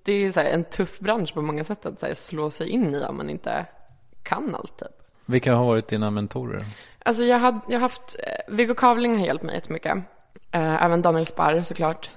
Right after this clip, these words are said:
Speaker 1: eh, som tog in mig. Mm, sen en kille som heter Andreas Ekström som jobbar på Sydsvenskan. Väldigt bra journalist. Han har hjälpt mig extremt mycket. Alltså han har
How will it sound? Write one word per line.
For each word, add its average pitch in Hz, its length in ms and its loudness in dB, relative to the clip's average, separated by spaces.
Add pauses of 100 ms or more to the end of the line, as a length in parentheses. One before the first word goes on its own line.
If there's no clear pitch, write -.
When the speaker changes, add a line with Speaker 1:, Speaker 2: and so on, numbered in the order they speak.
Speaker 1:
eh, 160 260 -4
som - 180 -8
tog 160 140 -4
in 165 120 2
mig. 160 240 -2 (120)
Mm, - 320 -12
sen 180 400 4
en 175 140 2
kille 175 160 0
som 165 100 -2
heter 160 140 0
Andreas 165 340 0
Ekström 175 500 0 (180)
som - 160 -2
jobbar 160 140 4
på 170 80 -10
Sydsvenskan. 170 680 -4 (140)
Väldigt 170 340 -6
bra 170 160 -2
journalist. 165 460 -4
Han 180 240 4
har 170 80 4
hjälpt 160 240 4
mig - 100 -4
extremt 170 340 0
mycket. - 240 -2
Alltså - 160 -2
han 170 160 2
har 156 180 2